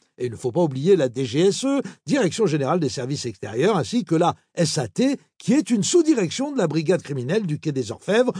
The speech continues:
qu'on oublie trop souvent de citer. De même que la D R P P, la Direction du renseignement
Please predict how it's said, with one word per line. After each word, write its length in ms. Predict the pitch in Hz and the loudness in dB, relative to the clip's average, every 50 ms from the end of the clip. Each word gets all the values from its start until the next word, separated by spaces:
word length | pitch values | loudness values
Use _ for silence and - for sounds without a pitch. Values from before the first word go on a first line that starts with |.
| - _ | -6 _
qu'on 180 | - 269 320 285 | -2 0 2 4
oublie 320 | 254 202 156 170 277 294 | 4 4 6 6 4 4
trop 200 | - - - 175 | 4 0 -2 -4
souvent 320 | 151 - - 131 170 208 196 | -2 -2 0 2 2 2 2
de 40 | - | 2
citer. 400 | - 180 185 - - 156 170 - - - - - | 0 -2 -2 -2 0 -2 -2 -4 -6 -12 -6 -2
De 100 | 139 139 | 0 2
même 300 | 151 196 226 226 202 - | 4 4 4 2 0 -2
que 100 | - 156 | -2 0
la 220 | 165 185 214 185 - - - | 2 2 2 0 -2 -6 -4
D 220 | 135 143 294 285 233 | 0 2 4 4 4
R 120 | 185 - | 2 -2
P 160 | - 139 127 | -2 -4 -4
P, 300 | - - 185 220 214 - - _ - | 0 4 4 4 4 2 -2 _ 0
la 120 | 160 220 233 | 2 2 2
Direction 480 | 196 226 185 156 131 - - 233 254 | 2 2 0 0 -2 -2 -2 -2 0
du 120 | 214 190 196 | 2 2 0
renseignement 560 | 175 160 - 160 151 143 135 139 175 196 | 0 0 -2 -2 -2 -2 0 2 2 0